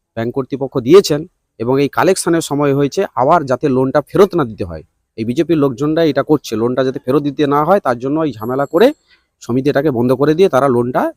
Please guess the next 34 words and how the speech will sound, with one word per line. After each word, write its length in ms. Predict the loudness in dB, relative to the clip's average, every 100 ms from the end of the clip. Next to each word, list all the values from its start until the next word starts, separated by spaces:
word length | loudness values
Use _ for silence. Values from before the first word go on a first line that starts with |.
| -10
দিতে 240 | -2 -2
চাইছে 340 | 0 -4 -8
না। 160 | -12 -18 _ _
এটাই 180 | 0 0
হচ্ছে 160 | 2
ওদের 220 | 0 0 2
মূল 220 | 4 2
উদ্দেশ্য। 400 | 0 -4 -8 -12 _ _ _ _ _
সেই 160 | -8 -4
জন্য 240 | 0 2
ওরা 200 | 4 4
ওখানে 260 | 2 0 0
গিয়ে 220 | 2 2
ঝামেলা 300 | 0 -4 -2
পাকাচ্ছে 360 | -2 -4 -6
বিভিন্ন 280 | -6 -2 -2
সময় 260 | -4 -6 -6
বিভিন্ন 340 | -2 0 4
ইস্যু 240 | 4 2 -8
নিয়ে। 120 | -14 _ _ _ -6
আর 120 | -6
যে 220 | -4 2
ইস্যু 360 | 4 4 2 2
নিয়ে 140 | 6
ওরা 180 | 6 6
বলছে, 420 | 4 0 -2 -8 -8 _ _ _
যারা 300 | -2 4 6
বলছে, 400 | 6 4 2 -8 -18 _ _ _
তাদের 240 | -2 2
ওখানে 200 | 2 2
কোনো 120 | 2 0
টাকা 160 | -2
জমা 180 | -4 -6
নেই। 160 | -12